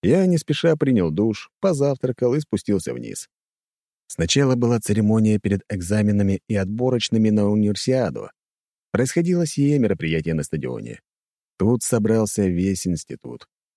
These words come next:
Я и не догадывался, что места хватит на всех, но число трибун утроилось. Нас, как недавно прибывших, расположили в самом низу. А меня вообще припроводили к сцене.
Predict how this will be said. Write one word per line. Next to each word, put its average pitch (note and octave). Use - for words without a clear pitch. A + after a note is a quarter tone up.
Я B2+
и D#3+
не D#3
догадывался, C#3
что -
места E2+
хватит E2
на D#2+
всех, -
но B2
число -
трибун D#3
утроилось. D3+
Нас, C3
как F#2+
недавно E2+
прибывших, A#2+
расположили G2+
в E2+
самом F2+
низу. C2+
А -
меня D3+
вообще F3
припроводили G2+
к -
сцене. D2